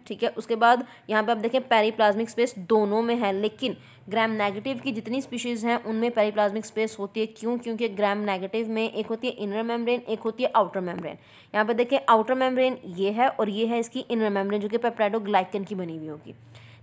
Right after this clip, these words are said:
ठीक है। ये इनर और आउटर मेम्ब्रेन के दरमियान में आपको मेम्ब्रेन या स्पेस नज़र आती है, उसको हम पेरिप्लाज्मिक स्पेस कहते हैं, जो कि ग्राम नेगेटिव में होगी, लेकिन ग्राम पॉजिटिव में कुछ में होती है, वो छोटी सी आप कह सकते हो, छोटी सी पेरि-, पेरिप्लाज्मिक स्पेस होती है,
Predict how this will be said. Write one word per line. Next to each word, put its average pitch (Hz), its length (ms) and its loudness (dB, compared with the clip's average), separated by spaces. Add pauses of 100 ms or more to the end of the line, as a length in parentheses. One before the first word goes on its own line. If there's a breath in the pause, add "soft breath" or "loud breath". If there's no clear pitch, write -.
ठीक 220 120 -14
है। 277 60 2
ये 277 140 2
इनर 254 440 4
और 269 180 6
आउटर 226 260 6
मेम्ब्रेन 254 380 0
के 262 100 0
दरमियान 214 480 2
में 269 140 0
आपको 240 380 2
मेम्ब्रेन 214 480 0
या 226 100 0
स्पेस 226 380 0
नज़र 202 220 2
आती 175 300 -2
है, 220 60 0
उसको 220 240 -4
हम 233 60 -2
पेरिप्लाज्मिक 180 640 0
स्पेस 156 260 -10
कहते 156 280 -12
हैं, - 120 -14 (300 loud breath)
जो 208 60 -2
कि 240 120 -2
ग्राम 226 280 2
नेगेटिव 202 420 -2
में 247 120 0
होगी, 247 120 -2
लेकिन 240 240 -4
ग्राम 220 240 2
पॉजिटिव 220 480 0
में 254 160 -2 (380)
कुछ 302 220 -2
में 285 100 4
होती 170 280 -2
है, 185 60 -4
वो 226 100 -2
छोटी 254 460 -4
सी 269 100 -2
आप 240 140 4
कह 208 120 0
सकते 196 260 -6
हो, 247 60 -2
छोटी 226 300 -8
सी 247 120 -8
पेरि-, 208 280 0
पेरिप्लाज्मिक 190 640 -2
स्पेस 196 280 -8
होती 190 220 -10
है, 240 160 -4